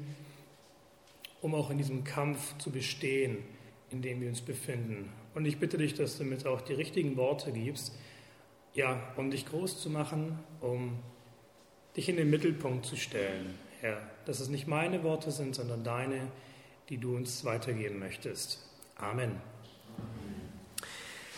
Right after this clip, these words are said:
Ja, wir machen ganz normal weiter mit der Waffenrüstung. Ähm,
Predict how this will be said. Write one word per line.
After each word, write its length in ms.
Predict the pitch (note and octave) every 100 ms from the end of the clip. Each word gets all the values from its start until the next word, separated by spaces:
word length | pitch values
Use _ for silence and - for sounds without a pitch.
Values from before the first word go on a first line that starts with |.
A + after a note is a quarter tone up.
| - - - -
Ja, 160 | F3+ F#3
wir 80 | G3
machen 300 | B3 C#4+ B3+ A3
ganz 200 | G#3+ B3
normal 260 | A3+ F3 D#3+
weiter 340 | G3+ - F3+
mit 140 | F3
der 120 | D#3+ D#3
Waffenrüstung. 840 | A#3+ G3+ E3+ E3+ - G#3 D4+ B3+ - - - - -
Ähm, 320 | F3+ D#3 E3